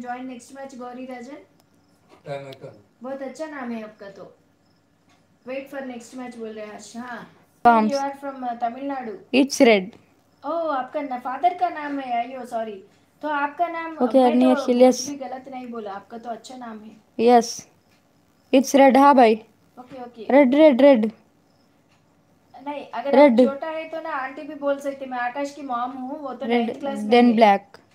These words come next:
Speaker 1: इसके हिसाब से मैं, मुझे आंटी
Speaker 3: ओके
Speaker 1: और
Speaker 3: यार,
Speaker 1: दीदी बोल
Speaker 3: red
Speaker 1: सकते हैं,
Speaker 3: first।
Speaker 1: आपकी मर्जी।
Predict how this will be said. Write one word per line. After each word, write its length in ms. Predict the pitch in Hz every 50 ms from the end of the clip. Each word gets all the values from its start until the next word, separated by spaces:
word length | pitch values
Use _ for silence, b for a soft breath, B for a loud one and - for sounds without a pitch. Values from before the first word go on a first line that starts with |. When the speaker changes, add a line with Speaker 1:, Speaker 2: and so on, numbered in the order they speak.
| _ _ _ _ _ _ 240
Speaker 1:
इसके 260 | 247 247 - 294 285
हिसाब 320 | 277 - - 269 262 262
से 160 | 254 - 285
मैं, 260 | 277 269 262 247 240 233
मुझे 260 | 226 233 226 233 233
आंटी 240 | 226 220 226 233 302
Speaker 3:
ओके 160 | 339 381 427
Speaker 1:
और 60 | 403
Speaker 3:
यार, 160 | 392 349 269
Speaker 1:
दीदी 280 | - 214 - - - -
बोल 140 | 277 214 233
Speaker 3:
red 180 | 294 311 277
Speaker 1:
सकते 140 | 285 - 311
हैं, 80 | 277 269
Speaker 3:
first। 140 | - -
Speaker 1:
आपकी 180 | - - - 208
मर्जी। 360 | 202 196 190 214 214 240 -